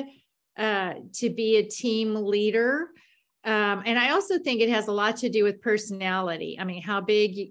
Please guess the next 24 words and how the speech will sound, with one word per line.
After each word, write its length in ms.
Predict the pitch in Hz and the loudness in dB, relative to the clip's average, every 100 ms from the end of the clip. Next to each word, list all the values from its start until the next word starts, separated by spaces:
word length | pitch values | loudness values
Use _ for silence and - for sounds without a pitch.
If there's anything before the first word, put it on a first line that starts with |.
| - | -10
you 160 | 202 185 | -8 -6
know, 100 | 175 | -6
you 220 | 175 180 | -6 -6
get 280 | 170 175 175 | -6 -8 -8
your 120 | 170 | -12
team, 640 | - 285 254 240 233 240 240 _ _ _ - | -6 -2 0 2 0 -2 -4 _ _ _ -14
h-, 60 | 220 | -4
you 180 | 208 196 | -2 -2
know, 300 | 170 170 - | -4 -8 -12
how 420 | - 208 202 196 | -12 -2 0 2
involved 600 | 190 180 196 202 202 185 190 175 | 0 -2 0 2 0 -2 -8 -12
you 320 | 190 185 185 | -8 -2 -2
are 420 | 180 180 175 175 175 | 0 2 2 0 -2
in 280 | - 180 | -6 -8
actually 480 | 165 170 180 - 185 | -6 -8 -8 -8 -8
still 360 | 170 - 196 175 | -8 -8 -6 -6
selling 440 | 175 196 175 165 | -8 -8 -8 -8
real 300 | 165 180 220 | -6 0 2
estate. 460 | 247 247 247 226 220 | 2 2 4 4 4
If 120 | 196 | -2
you've 180 | 262 339 | -2 0
got 220 | 254 240 | 2 2
a 80 | 214 | 0
big 500 | 180 190 202 185 185 | 0 0 0 -2 -8